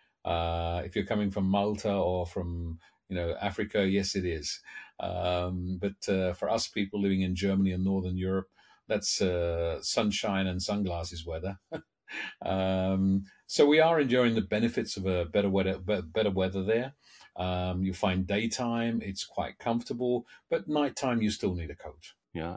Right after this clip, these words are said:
Speaker 2: absolutely. And, and that's one of the pieces of advice you gave me years ago, uh, when I S E was still in, in Amsterdam, was to add a day on the end and just enjoy the city itself. So absolutely.
Speaker 1: You know, both cities, Amsterdam was a great city to
Speaker 2: Oh, yeah.
Speaker 1: enjoy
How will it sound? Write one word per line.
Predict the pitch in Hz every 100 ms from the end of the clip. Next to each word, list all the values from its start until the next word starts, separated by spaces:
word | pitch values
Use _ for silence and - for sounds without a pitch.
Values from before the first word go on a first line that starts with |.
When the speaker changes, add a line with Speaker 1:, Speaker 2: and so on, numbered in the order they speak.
| -
Speaker 2:
absolutely. | 80 98 98 90 92
And, | 92
and | 92 95
that's | 98 92 -
one | 90
of |
the | 101
pieces | 110 95
of | 87
advice | 82 85
you | 90
gave | 85 82
me | 82
years | 80 98 95
ago, | 82 78 73 - _ - - _ -
uh, | 71 71
when | 71 78
I | 76
S | 71
E | 78
was | 71
still | - 73
in, | 73
in | 73
Amsterdam, | 78 - 69 65 67
was | 69
to | 78 73 71 - -
add | 98
a | 90
day | 82 80
on | 80
the | 76
end | 76 76 73
and | 73
just | 73 73
enjoy | 76 73 73
the | 71
city | 69 71 71
itself. | 71 - - -
So | - -
absolutely. | - - - - -
Speaker 1:
You | 143
know, | 143
both | 123 170 170
cities, | - 147 123
Amsterdam | 117 160 - 147 131
was | 113
a |
great | 101 92 139 123
city | - - 113 104
to | 104
Speaker 2:
Oh, | 98
yeah. |
Speaker 1:
enjoy | 95 98 95